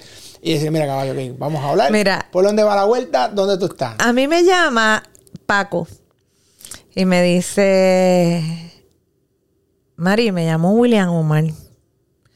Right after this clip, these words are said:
Speaker 2: y me preguntó que quién me hacía P R". Yo le dije que eras tú. "¿Tú estás dispuesta?".
Speaker 1: Ujú.
Speaker 2: Y mi respuesta fue, "Yo estoy dispuesta siempre y cuando él sepa que yo no soy cheerleader".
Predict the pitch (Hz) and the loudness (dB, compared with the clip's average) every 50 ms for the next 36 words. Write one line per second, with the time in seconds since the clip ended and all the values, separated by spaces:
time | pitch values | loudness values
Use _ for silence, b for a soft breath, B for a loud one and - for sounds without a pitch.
0 | B B B B B B B B B B - - - 180 180 170 160 170 165 160 | B B B B B B B B B B -6 -2 0 2 2 2 2 2 2 2
1 | 160 160 156 - - 240 269 285 240 196 185 170 170 165 170 170 175 185 - _ | 2 0 -2 -2 -2 0 0 0 0 -2 -2 0 0 0 0 0 -2 -4 -6 _
2 | _ _ _ _ _ _ _ _ _ - 165 180 185 185 185 - 196 202 202 208 | _ _ _ _ _ _ _ _ _ -6 -2 -2 0 0 -2 -4 -4 -4 -4 -4
3 | 208 240 254 240 208 196 214 214 185 - 180 170 165 165 165 160 170 170 175 175 | -2 -2 -2 -2 -2 -2 -4 -6 -6 -6 -4 -2 -2 -2 -4 -4 -6 -4 -4 -4
4 | 185 190 - _ - 339 381 370 - _ _ _ _ _ _ _ _ _ - 165 | -4 -6 -8 _ -8 -8 -8 -8 -12 _ _ _ _ _ _ _ _ _ -14 -12
5 | 160 - _ _ _ _ _ _ 175 175 180 180 208 214 - - - 339 427 427 | -12 -14 _ _ _ _ _ _ -2 -2 0 0 0 -2 -2 -4 -4 -4 -4 -4
6 | - - - 165 160 - - - _ - 160 143 139 135 123 135 151 151 143 - | -6 -8 -10 -10 -10 -12 -18 -20 _ -14 -10 -8 -6 -6 -4 -4 -4 -6 -8 -10
7 | _ _ _ _ _ _ _ _ - 185 185 180 175 170 156 160 147 - - 156 | _ _ _ _ _ _ _ _ 0 2 2 4 2 2 2 0 -2 -2 -2 -4
8 | 151 151 - 202 196 190 - 175 170 151 151 - - _ _ _ _ _ _ _ | -4 -4 -4 -4 -6 -4 -2 -2 -2 -2 -2 -4 -10 _ _ _ _ _ _ _
9 | _ _ - 143 151 156 160 165 160 156 - - 190 185 196 190 220 220 - - | _ _ -12 -10 -2 0 2 2 2 0 -2 -2 -2 -2 0 0 0 -2 -2 -2
10 | - 262 294 302 - - - 240 233 - - - 185 180 175 170 - 185 185 185 | -2 -2 -2 -2 -2 -4 -6 -6 -4 -6 -4 -2 -2 -2 -2 -2 -2 -2 -2 -2
11 | 180 - 180 170 165 165 160 160 160 160 170 - _ _ _ _ _ _ _ _ | -2 -2 -2 0 0 0 -2 -4 -4 -6 -8 -10 _ _ _ _ _ _ _ _
12 | _ _ _ _ _ _ _ - 170 175 170 175 175 - - - 269 302 294 285 | _ _ _ _ _ _ _ -2 0 0 2 0 -2 -4 -4 -2 -2 -2 0 -2
13 | 254 208 185 170 160 160 165 160 165 170 165 - - 180 165 - - - 170 165 | -4 -2 -2 -4 -2 -2 -2 -2 -2 -2 -2 -2 -2 -2 -2 -2 -4 -4 -4 -4
14 | 165 151 143 117 - | -4 -4 -4 -6 -8